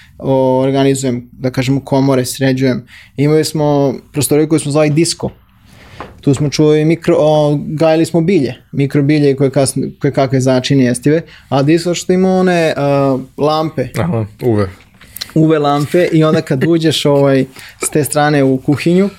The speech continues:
Speaker 1: uvek prođeš tu prvo kroz disco i onda uđeš, e, dalje u pripremnu kuhinju. Tako da, i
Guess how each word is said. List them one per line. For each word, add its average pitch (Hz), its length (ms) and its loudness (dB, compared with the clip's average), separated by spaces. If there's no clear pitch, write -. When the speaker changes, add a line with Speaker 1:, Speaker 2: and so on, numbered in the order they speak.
Speaker 1:
uvek 151 260 2
prođeš 147 340 0
tu 151 120 0
prvo 143 300 0
kroz 131 240 0
disco 147 420 0
i 160 140 -2
onda 156 220 2
uđeš, 147 420 -4
e, 139 160 2
dalje 131 320 2
u 127 40 -4
pripremnu 127 360 0
kuhinju. 127 380 -2
Tako 139 340 0
da, 139 380 2
i 139 540 2